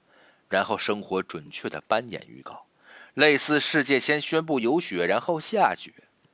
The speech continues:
毛老师的推荐感性、性感，可收尾处的这句联想忽然哲学的神秘诡异，延宕出一番疑云重重的凛冽啊。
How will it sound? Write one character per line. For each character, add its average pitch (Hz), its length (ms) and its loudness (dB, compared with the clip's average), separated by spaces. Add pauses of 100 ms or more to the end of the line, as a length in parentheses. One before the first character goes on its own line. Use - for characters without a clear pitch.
(1000)
毛 135 260 8
老 151 140 8
师 92 140 -6
的 90 100 0
推 85 220 -2
荐 82 180 -2
感 73 240 -2
性、 95 180 -8 (360)
性 175 340 -4
感， 175 320 -4 (640)
可 - 160 0
收 233 260 4
尾 101 200 2
处 175 220 -2
的 113 60 0
这 - 140 0
句 135 160 -2
联 101 300 0
想 160 300 -4
忽 - 240 -10
然 170 200 0
哲 127 240 -2
学 180 160 -4
的 180 140 0
神 - 240 -4
秘 196 300 -10
诡 - 180 -10
异， 131 380 -14 (1500)
延 101 380 -4
宕 131 280 0
出 101 280 -6
一 98 160 -8
番 95 440 -4
疑 127 320 -12
云 123 240 -8
重 190 400 -10
重 170 400 -12
的 220 100 0
凛 165 220 -8 (100)
冽 151 240 -8
啊。 - 240 -16